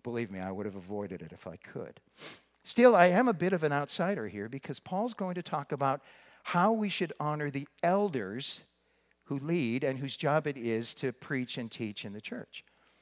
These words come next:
I say that I'm a, a bit of an outsider because while I do quite a bit of preaching and teaching here at the Potter's House, I'm technically not an elder, and that's why I said what I did a, a few minutes ago.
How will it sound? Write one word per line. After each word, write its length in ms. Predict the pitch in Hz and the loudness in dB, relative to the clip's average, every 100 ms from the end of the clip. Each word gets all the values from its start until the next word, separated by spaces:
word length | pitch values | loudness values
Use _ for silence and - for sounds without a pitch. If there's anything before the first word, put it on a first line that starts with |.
| _ _ _ - | _ _ _ 2
I 80 | 160 | 6
say 180 | 208 190 | 8 8
that 120 | 170 | 8
I'm 160 | 156 | 4
a, 60 | 139 - - - | -2 -6 -20 -8
a 80 | - | -4
bit 180 | 131 170 | 4 6
of 100 | 170 | 6
an 80 | 151 | 6
outsider 520 | 143 147 - 180 175 | 2 2 0 2 0
because 340 | 147 - 147 160 | -2 -4 -6 -2
while 140 | 156 | 0
I 80 | 151 | 0
do 220 | 139 190 | 2 -2
quite 280 | - 175 175 | 0 0 0
a 80 | 151 | 0
bit 180 | 160 | 0
of 100 | 156 - - - | -2 -4 -20 -16
preaching 500 | - 185 180 175 147 | -4 -2 -2 -2 -2
and 100 | 120 | -4
teaching 380 | - 208 - 143 | -4 -4 -4 -4
here 160 | 131 127 | -2 -4
at 60 | |
the 80 | 127 | -6
Potter's 400 | - 117 131 - | -2 0 0 -2
House, 240 | 107 139 - - - - | -6 -6 -10 -20 -16 -6
I'm 120 | 165 | -6
technically 580 | - 120 - 131 - 180 | -4 -6 -6 -10 -6 -4
not 320 | 139 110 120 | -2 -4 -4
an 140 | 127 | -4
elder, 280 | 175 202 117 | 0 0 -2
and 80 | 95 | -4
that's 220 | 107 - | -6 -4
why 140 | 135 123 | -2 -2
I 40 | |
said 260 | - 196 147 | 0 0 0
what 120 | 117 | -2
I 100 | 110 | -2
did 200 | 113 113 | -2 0
a, 260 | 131 127 | 0 0
a 40 | 156 | -2
few 200 | - 143 | -6 -4
minutes 300 | 180 160 - | -2 -2 -4
ago. 320 | 113 104 | -4 -2